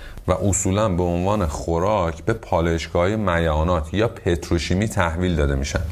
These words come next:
یا اینکه مستقیماً به صورت سوخت ازشون می‌شه استفاده کرد که البته به علت ملاحظات ایمنی و زیست محیطی اصولاً این کارو نمی‌کنن. برخلاف نفت خام که به راحتی منفجر نمیشه،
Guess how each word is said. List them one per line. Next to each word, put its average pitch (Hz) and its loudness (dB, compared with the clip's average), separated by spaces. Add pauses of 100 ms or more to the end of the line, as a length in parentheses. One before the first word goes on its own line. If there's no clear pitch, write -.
(200)
یا 117 0
اینکه 131 -2
مستقیماً 98 2
به 107 2
صورت 95 0
سوخت 101 2
ازشون 76 2
می‌شه 73 2
استفاده 71 0
کرد 69 -2
که 82 0
البته 82 0 (300)
به 87 2
علت 87 0
ملاحظات 80 2
ایمنی 80 4
و 80 4
زیست 76 2
محیطی 80 4
اصولاً 87 2
این 101 0
کارو 101 0 (180)
نمی‌کنن. 76 2 (140)
برخلاف 95 0
نفت 78 0
خام 80 0
که 76 -2
به 76 2
راحتی 78 0
منفجر 76 4
نمیشه، 76 2